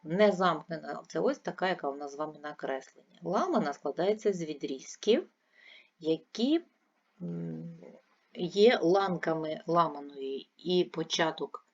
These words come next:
наступного відрізка є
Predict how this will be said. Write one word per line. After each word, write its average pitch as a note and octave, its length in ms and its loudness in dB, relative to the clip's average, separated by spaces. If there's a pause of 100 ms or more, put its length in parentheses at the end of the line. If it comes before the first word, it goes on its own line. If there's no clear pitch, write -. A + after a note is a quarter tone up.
(920)
наступного G3+ 840 -2
відрізка C#4+ 500 2
є G3+ 520 2